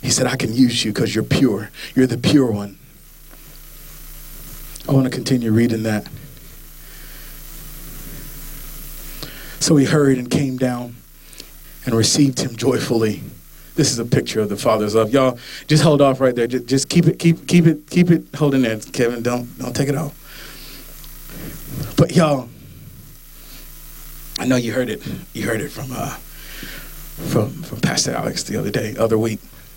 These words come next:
But we were sitting in a restaurant in Charlotte,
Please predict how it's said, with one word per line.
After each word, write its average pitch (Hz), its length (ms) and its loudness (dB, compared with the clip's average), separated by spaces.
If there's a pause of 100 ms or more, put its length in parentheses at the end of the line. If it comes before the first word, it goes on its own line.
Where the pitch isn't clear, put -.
(3000)
But 127 80 2
we 123 100 6
were 120 100 0
sitting 135 520 -2 (1080)
in 123 60 2
a 120 40 4
restaurant 113 600 0 (640)
in 110 120 -4
Charlotte, 113 460 -2